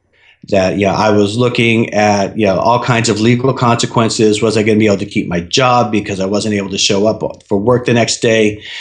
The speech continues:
You know, there were a lot of really huge questions that were hanging over me. And I spent a lot of time just really feeling sorry for myself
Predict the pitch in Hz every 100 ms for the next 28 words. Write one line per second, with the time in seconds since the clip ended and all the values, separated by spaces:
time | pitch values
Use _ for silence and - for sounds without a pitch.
0 | - - - - _ 139 117 127 143 139
1 | 139 131 131 123 127 131 117 117 110 123
2 | 127 127 - 113 107 - 151 180 117 101
3 | 101 92 107 101 98 92 90 92 85 82
4 | - 107 104 101 95 - 110 120 127 123
5 | 120 113 - 107 110 113 113 113 104 104
6 | 107 107 107 110 117 120 120 117 117 _
7 | _ - 120 110 101 110 110 113 120 113
8 | 110 117 107 107